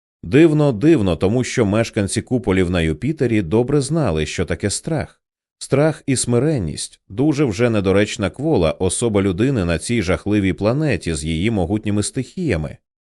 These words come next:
«Вам відомо, що це суто добровільна справа», — сказав Фаулер.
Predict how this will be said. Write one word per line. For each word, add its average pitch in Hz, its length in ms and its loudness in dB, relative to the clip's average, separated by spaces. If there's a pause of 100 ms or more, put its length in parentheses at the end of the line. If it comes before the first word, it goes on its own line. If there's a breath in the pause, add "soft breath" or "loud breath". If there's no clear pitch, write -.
«Вам 143 300 2
відомо, 139 440 2
що - 160 -2
це 104 220 0
суто 131 300 -2
добровільна 110 500 2
справа», — 110 500 -2
сказав 82 380 -2
Фаулер. 76 540 -2